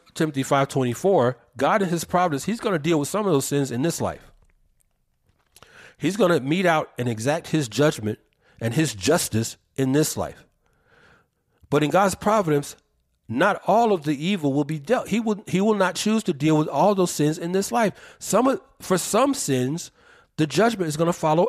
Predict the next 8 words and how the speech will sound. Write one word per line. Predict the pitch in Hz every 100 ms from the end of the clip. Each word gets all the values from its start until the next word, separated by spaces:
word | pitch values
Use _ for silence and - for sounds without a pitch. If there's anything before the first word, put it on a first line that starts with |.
| 640
after | 277 294 - 170
this | 139 131
life. | 123 104 85 - - _ _ _ _ _ _ _ _ _ _ -
Okay? | 143 151 180 190 202
So | - 175
in |
other | 160 277 240
words, | 170 180 214